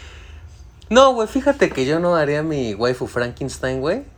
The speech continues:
Sinceramente me, me quedaría con el producto nacional, pero mejor te doy el porqué, güey.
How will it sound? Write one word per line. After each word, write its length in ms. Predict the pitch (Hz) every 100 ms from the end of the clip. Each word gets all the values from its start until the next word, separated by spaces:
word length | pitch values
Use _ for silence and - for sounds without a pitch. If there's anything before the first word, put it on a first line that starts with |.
| - -
Sinceramente 800 | - 139 127 165 170 160 156 156
me, 300 | 156 131 104 -
me 200 | 104 104
quedaría 540 | 107 101 101 107 113
con 200 | - 120
el 100 | 101
producto 520 | 92 90 92 90 107
nacional, 500 | 98 92 98 101 127 175
pero 180 | 104 90
mejor 300 | 85 104 90
te 120 | 101
doy 200 | 92 85
el 80 | 85
porqué, 380 | - 117 - 208
güey. 180 | 127